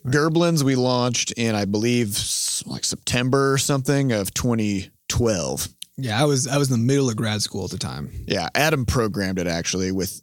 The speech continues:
Speaker 2: uh,
Speaker 1: Yep.
Speaker 2: with me sort of pair programming over his shoulder, and then I did the art and Sam did the voices.
Speaker 1: Yeah, it was a very
Speaker 2: So it's
Speaker 1: weird,
Speaker 2: like,
Speaker 1: <laughs> it was a very,
Speaker 2: <laughs> uh,
Speaker 1: this very different
Speaker 2: Yeah.
Speaker 1: combo than
Speaker 2: Um,
Speaker 1: usual. And,
Speaker 2: and
Speaker 1: and this is the thing too, that, 'cause I remember,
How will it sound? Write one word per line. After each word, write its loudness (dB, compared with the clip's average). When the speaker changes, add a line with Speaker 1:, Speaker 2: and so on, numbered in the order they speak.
Speaker 2:
uh, -4
Speaker 1:
Yep. -2
Speaker 2:
with 0
me 2
sort 0
of -4
pair 2
programming -2
over -2
his -4
shoulder, 0
and -2
then 0
I 2
did 2
the 0
art 0
and -2
Sam 2
did 0
the -2
voices. -4
Speaker 1:
Yeah, 2
it -8
was 4
a 4
very 4
Speaker 2:
So 6
it's 6
Speaker 1:
weird, 6
Speaker 2:
like, 2
Speaker 1:
<laughs> -
it 6
was 2
a 4
very, 4
Speaker 2:
<laughs> -16
uh, -12
Speaker 1:
this 4
very 4
different 2
Speaker 2:
Yeah. 2
Speaker 1:
combo 0
than 4
Speaker 2:
Um, 4
Speaker 1:
usual. 0
And, 0
Speaker 2:
and 6
Speaker 1:
and 4
this 2
is -2
the 2
thing 2
too, 2
that, 0
'cause 2
I 4
remember, 2